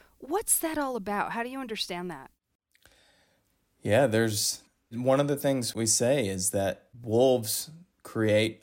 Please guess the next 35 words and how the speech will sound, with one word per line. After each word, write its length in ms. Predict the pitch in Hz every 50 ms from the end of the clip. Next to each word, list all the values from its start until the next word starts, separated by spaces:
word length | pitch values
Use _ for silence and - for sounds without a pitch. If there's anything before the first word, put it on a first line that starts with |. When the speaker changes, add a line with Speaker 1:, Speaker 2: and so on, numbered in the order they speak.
| -
Speaker 2:
a 80 | - 101
lot 320 | 104 104 101 104 104 110
of 100 | 127 120
emotion, 680 | 123 117 113 104 101 117 175 185 - - 87 64 64 - - _
and 540 | - - 107 107 107 104 101 92 92 - - - _ _ - - _ _ _
there's 200 | - 110 104 101
different 460 | - - 120 117 - - 139 117 -
sides 480 | - - - 117 117 120 117 110 107 -
to 120 | - 113
that 440 | 98 107 110 101 87 - _ _ _
coin. 500 | - - 101 107 120 131 120 98 82 73 - _ _
You 100 | - 113
know, 120 | 104 92
wolves 520 | 90 87 98 101 104 110 117 113 113 - -
can 200 | - - 104 98
invoke 560 | 98 95 98 101 101 104 98 - - _ - _ _ _
a 80 | - -
symbol 420 | - - 123 113 113 113 104 90
of 140 | 82 - -
wildness 840 | 92 95 98 98 110 117 123 - - 135 123 127 123 120 - - - -
and 460 | - 90 92 90 87 85 82 82 - - _ _ - - - _ _ -
almost 460 | - 107 107 104 104 104 101 - -
a 80 | -
mystical 560 | 98 95 92 95 107 - - - - 127 123 123
sense 480 | - - - 113 117 123 101 - - - -
in 180 | - 104 104 95
some, 540 | 92 - - 107 104 113 151 180 190 - - -
and 420 | - 110 117 113 110 104 95 98 -
to 180 | - 123 - -
others, 760 | - 104 120 143 147 151 139 135 135 135 127 - - - - _ _ _ _ _ _ _ _ -
it's 400 | - 120 113 110 - - - -
kind 260 | - - 139 131 135
of 120 | 135 143
ingrained 760 | 131 127 113 98 85 98 101 98 104 139 175 185 139 107 107
in, 360 | 101 92 95 95 95 95 98